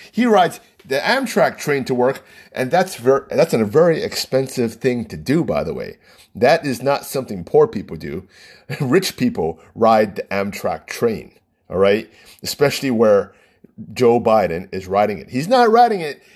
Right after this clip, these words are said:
in the back. He's riding in the front cart. You know, the front cart, the real luxury, the luxury version area, right? He's no, <laughs> he's no, he's no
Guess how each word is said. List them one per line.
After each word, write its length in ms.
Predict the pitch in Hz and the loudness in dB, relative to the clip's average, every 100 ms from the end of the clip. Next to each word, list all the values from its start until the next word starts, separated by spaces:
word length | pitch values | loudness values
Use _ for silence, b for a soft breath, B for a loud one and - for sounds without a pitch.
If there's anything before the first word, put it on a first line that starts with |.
| b | b
in 160 | 165 | -8
the 60 | 175 | -4
back. 420 | 202 - 143 - | -2 -2 -4 -10
He's 240 | - 170 143 | -4 -4 2
riding 320 | 160 170 175 | 2 2 -2
in 160 | 151 | -4
the 80 | 139 | -4
front 400 | - - 208 - | -4 -2 -2 -2
cart. 440 | - 196 214 - - _ _ b b | -4 0 0 0 -16 _ _ b b
You 140 | b 143 | b 2
know, 240 | 156 175 | 2 2
the 100 | 175 | -2
front 320 | 127 202 208 | -2 0 -2
cart, 360 | - 196 175 - | -2 0 0 0
the 100 | 123 | -2
real 180 | 156 175 | 2 2
luxury, 440 | 165 190 - 143 - B - | 2 2 0 -4 -4 B -4
the 100 | 131 | -2
luxury 560 | 120 135 196 139 151 | 2 2 2 0 -4
version 380 | 117 117 104 92 | -2 -2 -4 -6
area, 360 | 92 73 52 50 | -8 -8 -12 -10
right? 320 | 87 113 - b b b b | -6 -6 -8 b b b b
He's 200 | 175 185 | -2 2
no, 200 | 175 127 - - _ | 2 2 -2 -14 _
<laughs> 280 | _ _ - | _ _ -12
he's 440 | - 208 175 - | -2 -2 -2 0
no, 220 | 170 - B B B 214 | -2 -2 B B B -6
he's 200 | 151 190 | 0 2
no 380 | 180 165 139 - | 6 6 4 -2